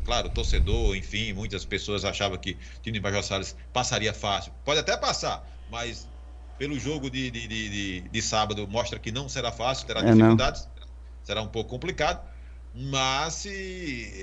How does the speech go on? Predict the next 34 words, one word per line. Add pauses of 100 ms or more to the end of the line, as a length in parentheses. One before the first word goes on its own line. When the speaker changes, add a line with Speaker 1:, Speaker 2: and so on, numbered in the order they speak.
Speaker 1:
eu
acho
que
vai
ser
um
grupo
bem
complicado. (240)
O
grupo
de
Luiz
Gomes
também
parece
que
é
bastante
complicado,
né,
Valdo?
Vai
ser (220)
Speaker 2:
Certeza,
Speaker 1:
bem
acirrado
Speaker 2:
bem
Speaker 1:
também.
Speaker 2:
complicado,
Speaker 1:
Não
Speaker 2:
bem
Speaker 1:
tem
Speaker 2:
com-